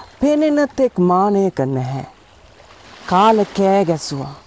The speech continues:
ඒත් කවුරුවත් ආවේ නැහැ. කල යුතු කුමක්දැයි ඔහු කල්පනා කළා. ගෙදර ගොස් මිනිසුන් කැඳවාගෙන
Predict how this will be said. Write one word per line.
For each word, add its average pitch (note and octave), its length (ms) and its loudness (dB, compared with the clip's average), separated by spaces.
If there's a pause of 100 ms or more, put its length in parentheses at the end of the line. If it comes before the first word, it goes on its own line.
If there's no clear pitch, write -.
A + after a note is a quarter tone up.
(520)
ඒත් C3+ 360 0
කවුරුවත් C3+ 760 -2
ආවේ A#2+ 380 -2
නැහැ. A2+ 300 -12 (1080)
කල C4+ 220 0
යුතු C4+ 360 2 (880)
කුමක්දැයි C#4+ 840 2 (200)
ඔහු D3 260 0
කල්පනා G#3 680 0
කළා. D3 360 -6 (1200)
ගෙදර C#3 380 -2
ගොස් D#3+ 260 -2
මිනිසුන් G3+ 520 0
කැඳවාගෙන A3 760 0